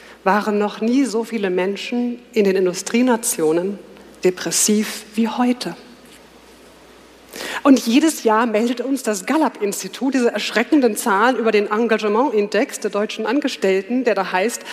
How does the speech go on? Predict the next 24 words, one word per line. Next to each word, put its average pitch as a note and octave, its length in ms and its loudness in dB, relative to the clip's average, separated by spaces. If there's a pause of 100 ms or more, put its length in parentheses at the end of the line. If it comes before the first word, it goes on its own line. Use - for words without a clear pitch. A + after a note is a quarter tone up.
(120)
achtzig - 400 -2
Prozent A#3+ 340 -2
unserer G#3+ 220 -2
Angestellten B3+ 640 0
sind, A#3+ 300 2 (680)
na B3+ 160 2
ja, B3+ 360 4 (480)
mäßig B3+ 480 2
engagiert. G3+ 420 0
Sie B3+ 100 2
machen A3+ 320 2
Dienst A#3 320 2
nach G#3+ 140 0
Vorschrift B3+ 680 -2
oder B3 160 2
sie G#3+ 140 0
haben A#3 120 2
innerlich A#3 340 4
bereits F#3+ 320 -4
gekündigt. - 840 -2 (2500)
Wie G#3 120 4
kann B3 220 2
das B3 160 2
sein? D#3 280 2